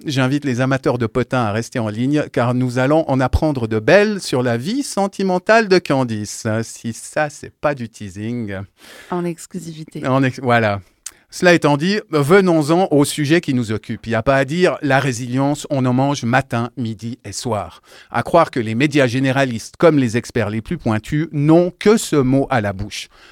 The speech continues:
Speaker 1: C'est bien gentil, mais pour dire quoi, au fond ? Et que camoufle l'utilisation immodérée de ce terme ? Qu'est-ce que cela dit de notre temps, de ses enjeux, de ses dérives, de son impuissance peut-être ?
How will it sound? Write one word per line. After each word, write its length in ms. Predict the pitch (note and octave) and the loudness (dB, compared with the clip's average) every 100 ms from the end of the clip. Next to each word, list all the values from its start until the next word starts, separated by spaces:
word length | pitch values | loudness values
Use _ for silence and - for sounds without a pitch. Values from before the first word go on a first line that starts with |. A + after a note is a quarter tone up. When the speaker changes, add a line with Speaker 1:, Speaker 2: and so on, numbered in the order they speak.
| _ _ | _ _
Speaker 1:
C'est 220 | - - | -12 -8
bien 220 | G2+ C#3+ E3 | 0 2 4
gentil, 400 | D3+ C#3+ A#3+ D4 | 2 -2 -4 -2
mais 100 | C3+ | 0
pour 160 | D#3+ | 0
dire 260 | C#3 B2+ - | -2 -2 -4
quoi, 400 | - F3 G3+ A3 _ - | 2 4 4 0 _ -2
au 100 | A#2 | -2
fond ? 300 | - G#2 F#2 _ _ _ _ C#3+ | -2 -8 -10 _ _ _ _ -2
Et 100 | B2+ | -2
que 320 | - A3 B3+ | 0 2 2
camoufle 600 | - D3+ C#3 F#3+ - C#3+ | 2 2 2 0 -2 -2
l'utilisation 840 | A#2+ D3 - C#3+ C3+ C#3 - C3+ - | -2 -4 -8 -8 0 0 0 -4 -4
immodérée 560 | G3+ F3 D3+ C3 B2 A#2+ | -2 2 2 2 0 -2
de 100 | A2 | -4
ce 140 | - | -8
terme ? 400 | G#2+ B2 B2+ F#3 | -6 -2 0 -2
Qu'est-ce 220 | - D#3 - | -2 -4 -2
que 100 | C#3+ | -6
cela 300 | - B2 B2 | -2 -4 -2
dit 180 | C3+ | -2
de 140 | D3+ C3+ | 0 0
notre 300 | A#2+ - G#2+ | 0 -2 -4
temps, 260 | - A#2+ | -2 -2
de 100 | D3 | -2
ses 280 | C3+ C3+ B2 | -2 0 0
enjeux, 360 | B2+ B2+ A2+ D3 | 0 0 -2 0
de 100 | D#3 | 0
ses 180 | - C3 | 2 2
dérives, 500 | A2+ B2 B2 D#3+ D3 | 0 0 -2 -4 -2
de 160 | D3 | -2
son 420 | D3+ - C#3 B2+ C3+ | 0 -2 0 2 2
impuissance 760 | E3+ - B2 - G#2 G#2+ - - | 2 0 -8 -8 -10 -10 -16 -8
peut-être ? 580 | G#2 - G2 - - | -8 -6 -10 -10 -20